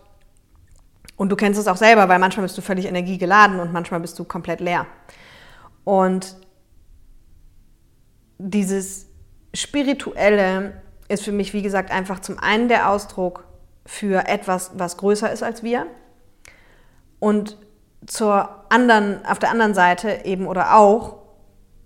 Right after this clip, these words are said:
ein, äh, bedeutet das für mich, dass es absolut um Innenschau geht. Nämlich um, um Innenschau, also nach innen zu gucken, um reinzuspüren und zu sagen, „Wer bin ich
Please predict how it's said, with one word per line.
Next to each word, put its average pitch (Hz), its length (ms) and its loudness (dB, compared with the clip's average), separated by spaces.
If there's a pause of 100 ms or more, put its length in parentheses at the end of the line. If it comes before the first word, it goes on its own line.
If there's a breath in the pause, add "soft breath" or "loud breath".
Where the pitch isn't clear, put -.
(1200)
ein, 196 320 0
äh, - 760 -12
bedeutet 202 320 2
das 208 100 -6
für 202 120 -6
mich, 208 380 0 (340)
dass 190 200 -4
es 185 80 -8
absolut 190 360 -4
um 185 140 -6
Innenschau 185 580 -4
geht. - 380 -12 (800 soft breath)
Nämlich 190 320 -2
um, 190 320 -4
um 196 260 -4
Innenschau, 262 800 2 (320 loud breath)
also 202 160 -2
nach 190 160 -4
innen 294 300 2
zu 277 140 -4
gucken, 269 600 -2
um 208 260 -2 (220)
reinzuspüren 226 840 0
und 202 100 -4
zu 208 100 -8
sagen, 190 460 2
„Wer 185 160 2
bin 196 280 2
ich 359 360 -2